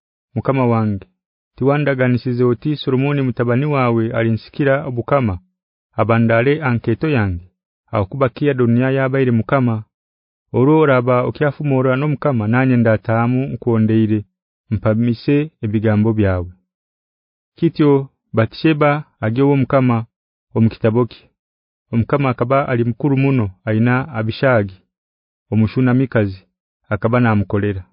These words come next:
Batisheba bandama ashura Omukama, Omukama amubaza ati, "Noyetaga ki?" Amworora ati, "Mukama wange, okandaganisa nonaira obuso bw'Omukama, Ruhanga wawe, oti Solomoni mutabani wawe alinsikira obukama,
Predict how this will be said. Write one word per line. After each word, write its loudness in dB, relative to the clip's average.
Batisheba -2
bandama 0
ashura -2
Omukama, 0
Omukama 0
amubaza 2
ati, -6
"Noyetaga 0
ki?" -6
Amworora 0
ati, -6
"Mukama -2
wange, 0
okandaganisa -2
nonaira 2
obuso -4
bw'Omukama, -2
Ruhanga 2
wawe, 2
oti -4
Solomoni 0
mutabani 0
wawe 0
alinsikira -2
obukama, -2